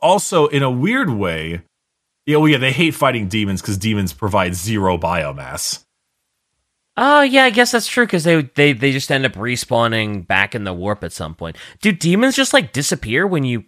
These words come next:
Speaker 2: kill them?
Speaker 1: In real space?
Speaker 2: Yeah.
Speaker 1: Yeah, they,
Speaker 2: Like
Speaker 1: their, their warp stuff just gets sucked back into, uh, into the warp again.
Speaker 2: Oh, I guess I didn't,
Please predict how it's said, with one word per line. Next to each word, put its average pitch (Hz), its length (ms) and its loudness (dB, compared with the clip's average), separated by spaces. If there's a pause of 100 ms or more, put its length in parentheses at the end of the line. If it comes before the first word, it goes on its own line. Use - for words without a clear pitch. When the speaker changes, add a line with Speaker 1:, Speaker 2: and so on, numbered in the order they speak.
(140)
Speaker 2:
kill 120 180 -4
them? 311 300 -4 (680)
Speaker 1:
In 104 280 0
real 110 180 -2
space? 247 420 -6 (400)
Speaker 2:
Yeah. 127 360 4 (460)
Speaker 1:
Yeah, 185 220 4
they, 104 80 4
Speaker 2:
Like 135 160 4
Speaker 1:
their, 113 260 0
their 120 200 -6
warp 127 200 0
stuff 101 260 -4
just 90 160 -8
gets 95 140 -8
sucked - 300 -8
back 98 220 -4
into, 92 280 -6 (240)
uh, 80 520 -6
into 98 180 -6
the 82 100 -6
warp 90 200 2
again. 76 280 -8 (320)
Speaker 2:
Oh, 262 460 -4
I 143 120 2
guess 262 240 0
I 277 100 4
didn't, 240 360 0